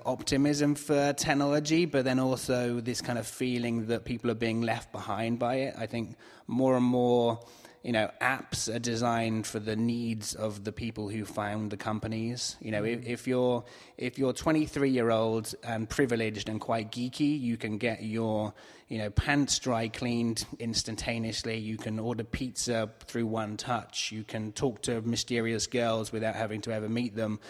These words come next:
But you can't really kind of, you know,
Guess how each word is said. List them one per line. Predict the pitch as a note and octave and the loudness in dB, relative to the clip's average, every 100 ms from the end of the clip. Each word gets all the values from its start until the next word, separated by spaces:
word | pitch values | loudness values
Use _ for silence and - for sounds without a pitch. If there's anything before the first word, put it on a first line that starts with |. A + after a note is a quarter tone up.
| - - | -18 -4
But | C3+ | 0
you | B2+ B2+ | 2 2
can't | E3+ D#3+ B2+ | 4 4 4
really | C3 B2+ A#2+ | 2 2 0
kind | C3 A#2+ | 0 2
of, | A2+ A2 - - - - | 0 -2 -12 -20 -20 -8
you | A#2+ | -2
know, | A2+ | 0